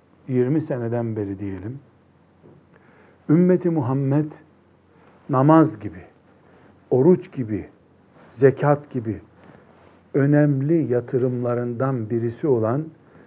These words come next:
müminlerin kardeşliği ilkesini kaybetmeye başladı. Namaz kılın diyen Kur'an,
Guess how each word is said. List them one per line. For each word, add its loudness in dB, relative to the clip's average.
müminlerin -2
kardeşliği -2
ilkesini -4
kaybetmeye -6
başladı. -20
Namaz 4
kılın 2
diyen 2
Kur'an, 0